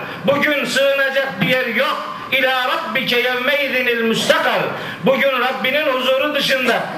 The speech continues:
istikrar bulunacak yer yok ifadesi Kıyamet Suresinde beni ilgilendiren bu ifadeden beni nasıl kurtaracaksın? يَقُولُ الْاِنْسَانُ يَوْمَئِذٍ اَيْنَ الْمَفَرُ.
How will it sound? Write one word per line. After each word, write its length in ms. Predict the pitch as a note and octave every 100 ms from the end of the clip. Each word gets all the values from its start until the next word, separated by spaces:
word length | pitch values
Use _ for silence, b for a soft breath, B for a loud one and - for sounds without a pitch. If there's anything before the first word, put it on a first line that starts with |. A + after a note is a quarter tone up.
| -
istikrar 760 | B3+ - C#4 C#4+ A#3 D4+ C#4+ C4+
bulunacak 560 | C4+ C4 C4 C4 G3+
yer 180 | B3+ B3
yok 280 | A3 C#4+ C#4+ G#3+
ifadesi 540 | A#3+ - A#3 - A3+
Kıyamet 460 | A#3 B3 B3 - -
Suresinde 680 | A#3+ A3+ - A3+ A3+ A3+ - B B D#3
beni 320 | A#3 B3+ C#4+ C4 - -
ilgilendiren 840 | C4 A#3+ B3 B3+ B3+ B3 B3+ A#3
bu 100 | B3+
ifadeden 680 | B3+ A#3+ B3+ B3 A#3+ B3 A#3
beni 200 | B3 B3+
nasıl 300 | F4 F4 D4+
kurtaracaksın? 720 | B3 G3 D#3+ C3 A2+ - A2+ E2+ - - - - - - - - - - - B
يَقُولُ 440 | G#3+ A#3 C#4 C#4 C4 B3+
الْاِنْسَانُ 600 | A#3+ B3 - C4+ B3+ A#3+
يَوْمَئِذٍ 840 | A#3 A#3 A#3 B3+ B3+ A#3+ A3+ A3+
اَيْنَ 300 | C4+ D#4+ D#4 C4+
الْمَفَرُ. 520 | A#3+ A#3+ F3+ G#3+ F3+